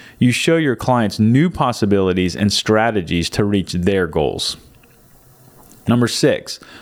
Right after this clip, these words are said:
virtual in-person events. Hosting events is a useful way to garner interest in your podcast, engage with your community, and make some money.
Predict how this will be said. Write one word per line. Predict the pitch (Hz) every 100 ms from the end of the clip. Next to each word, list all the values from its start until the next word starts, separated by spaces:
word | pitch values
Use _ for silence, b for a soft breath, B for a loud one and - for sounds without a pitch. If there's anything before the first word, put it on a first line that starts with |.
| B
virtual | 104 110 139 135 156 151
in-person | - 120 113 117 - 107
events. | 101 120 73 - - B B B B B B -
Hosting | 165 208 240
events | 185 120 110 113 - -
is | 110
a |
useful | 104 104 156 - 180 135
way | 98 92
to | -
garner | 101 110 110
interest | 104 135 131 104 -
in | 101
your | 101
podcast, | 151 143 120 - - - -
engage | 107 92 104 117 135
with | 147 151
your | 151
community, | 151 101 90 82 87 95 B B
and | - 104 101
make | 95 -
some | 127
money. | 175 156 71